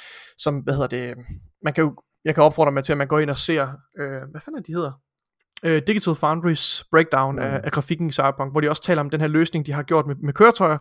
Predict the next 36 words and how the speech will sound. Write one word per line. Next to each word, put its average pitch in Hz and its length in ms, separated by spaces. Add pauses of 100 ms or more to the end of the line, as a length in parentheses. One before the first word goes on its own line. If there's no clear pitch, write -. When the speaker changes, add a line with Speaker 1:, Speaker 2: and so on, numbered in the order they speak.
(280)
Speaker 1:
Så - 120
når, 170 100 (260)
du 180 60
skal 180 140
jo, 160 180
når 151 140
du 160 80
kigger 226 220
på 175 120
en 156 100
gade, 175 300
der 165 60
er 143 40
langt 156 420
væk, 160 100 (420)
så 190 100
skal 180 160
du 160 60
jo 143 120
gerne 165 200
se, - 160
at 190 140
der 139 60
er 135 40
køretøjer 160 540
på, 143 180
men 139 100
for 175 180
at 147 100
du 156 100
ikke 170 200
bruger 170 240
for 151 80
meget 147 160
hukommelse, 151 420
så, 160 300